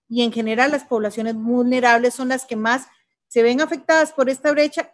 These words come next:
que a la vez van a, frechar, a afectar la brecha social ya existente. Entonces, el, el primer punto y el primer reto que tenemos es diferenciar qué es educación a distancia de qué es educación a remoto.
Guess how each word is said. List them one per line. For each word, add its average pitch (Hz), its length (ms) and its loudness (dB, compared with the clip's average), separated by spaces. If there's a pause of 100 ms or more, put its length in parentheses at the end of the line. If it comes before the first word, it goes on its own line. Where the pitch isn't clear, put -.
(160)
que 277 100 0
a 240 120 4
la 214 180 2
vez 294 300 2
van 247 160 2
a, 233 80 4
frechar, 226 480 -2
a 233 100 4
afectar 240 460 2
la 254 120 4
brecha 233 380 2
social 254 480 -2
ya 208 100 -4
existente. 175 540 -10 (600)
Entonces, 262 280 -8
el, 269 320 0
el 277 240 -2
primer 302 360 0 (100)
punto 320 340 -2
y 226 80 -4
el 214 120 -6
primer 226 320 -4
reto 277 280 0
que 277 80 -10
tenemos 233 460 -4
es 226 120 0
diferenciar 185 840 -4 (500)
qué 330 360 4
es - 160 -2
educación 214 560 0
a 233 60 4
distancia 240 580 -2
de 208 100 0
qué - 160 -6
es 196 140 -6
educación 196 580 -4
a 180 80 -4
remoto. 147 400 -10